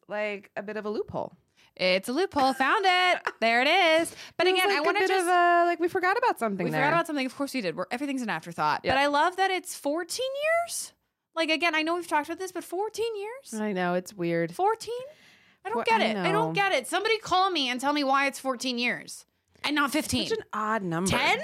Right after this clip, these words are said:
Speaker 1: I know.
Speaker 2: Whole numbers. <laughs>
Speaker 1: Maybe somebody had a phobia about odd numbers.
Speaker 2: It seems like, honestly, based on the qualification shit, it, that is true.
Speaker 1: Yeah.
Speaker 2: A lot of even numbers in this bunch.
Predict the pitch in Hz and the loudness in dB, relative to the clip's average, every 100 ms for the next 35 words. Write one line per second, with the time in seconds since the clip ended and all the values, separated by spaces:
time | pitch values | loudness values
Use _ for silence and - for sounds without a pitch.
0 | 659 - _ _ _ _ _ - 175 165 | -2 -4 _ _ _ _ _ -10 -4 -2
1 | 156 147 - 427 370 180 - - - - | -2 -4 0 0 2 -2 -6 -14 -14 -16
2 | _ _ - - _ _ _ - - - | _ _ -10 -10 _ _ _ -20 -20 -14
3 | 185 - - - - - 240 277 330 285 | -14 -14 -20 -20 -20 -8 -4 -2 -2 -2
4 | 262 254 214 202 - 180 180 180 170 156 | -2 -2 -2 -2 0 0 2 2 0 0
5 | 156 147 - 139 143 135 143 87 62 - | 0 0 2 0 0 -2 -2 -4 -8 -8
6 | 196 277 311 311 285 247 - 220 285 392 | -4 0 0 2 0 0 0 2 2 0
7 | 427 494 466 311 285 262 233 233 214 196 | -2 0 2 2 2 0 -2 0 0 0
8 | 208 220 240 330 359 440 494 - 240 202 | -2 -2 -2 -4 -2 0 0 0 -4 -2
9 | 208 208 202 175 175 202 160 - _ 175 | -2 0 -2 -6 -8 -6 -8 -14 _ -2
10 | - - _ 247 302 277 269 247 240 214 | -2 -6 _ 0 0 0 -2 -2 -2 -4
11 | 180 170 - - 185 175 170 160 143 - | -4 -8 -10 -12 -10 -12 -8 -8 -8 -10
12 | - | -14